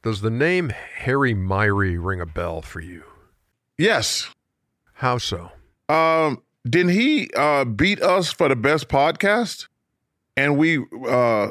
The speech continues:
Speaker 2: bought some drums and stuff for his kids?
Speaker 1: As a matter of fact, Chuckster, great recall on your part. And if you, uh,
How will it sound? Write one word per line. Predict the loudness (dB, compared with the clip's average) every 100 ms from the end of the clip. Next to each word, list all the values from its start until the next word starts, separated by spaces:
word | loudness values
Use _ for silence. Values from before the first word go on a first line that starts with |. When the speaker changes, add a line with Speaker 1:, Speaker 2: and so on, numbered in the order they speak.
| -6 -4
Speaker 2:
bought | 0 2
some | 2 2
drums | 4 4 2 2
and | 0
stuff | 2 2
for | 2
his | -2
kids? | 0 0 0 -2 -8 -2
Speaker 1:
As | 0 0
a |
matter | 0 4 4 4 0
of | -2
fact, | -2 -4 -4 -2
Chuckster, | -2 -2 -6 -8
great | -2 0 0 -2
recall | -4 -2 0 2 4 4
on | 2 0
your | 0
part. | 0 2 4 4
And | 2
if | 2 0
you, | 0 4
uh, | 4 4